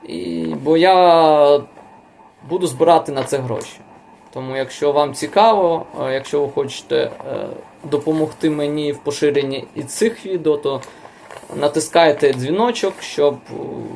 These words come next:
отримати повідомлення, коли будуть ці відео. Там будуть і мої вірші, і, і, і різне цікаве, різне важливе. Ну, дякую, е, за, за те, що дослухали. Сподіваюсь, моя ідея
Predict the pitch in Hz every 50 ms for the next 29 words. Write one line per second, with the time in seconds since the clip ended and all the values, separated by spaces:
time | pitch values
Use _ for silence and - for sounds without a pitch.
0 | - - - - - - - - - - - - - - - - - 165 175 165
1 | 156 143 - 147 - - 139 135 135 135 170 190 190 180 165 151 147 135 - -
2 | 135 135 143 151 156 147 120 135 143 143 139 131 123 - - - 131 120 117 127
3 | 127 107 - - - - - 127 127 127 120 127 123 127 120 - 135 131 131 127
4 | 127 127 127 127 127 123 123 127 123 - - - - 226 220 220 208 208 - -
5 | - - _ _ _ _ _ _ _ _ _ _ _ _ _ - - - 143 139
6 | 143 147 131 120 - - - _ - _ _ _ _ _ - 123 - - - -
7 | 131 156 139 135 113 - - - - 165 151 180 165 135 127 131 127 127 - 120
8 | - - 185 196 208 196 190 180 175 175 - - - - - - - - - 143
9 | 160 160 151 151 147 139 143 135 127 123 123 127 - - - - - - - -
10 | - - - - - - _ - 175 220 - - - _ - 139 131 156 190 202
11 | 196 202 - 170 160 156 151 147 139 131 - - - - - 123 120 117 - 139
12 | 127 123 156 131 - 139 165 160 156 - 151 147 143 - - 127 123 127 120 -
13 | - 160 175 185 185 - 143 139 135 127 - - - 143 123 131 143 151 160 156
14 | 147 143 139 - 135 135 131 139 143 139 135 127 120 147 147 147 143 139 123 123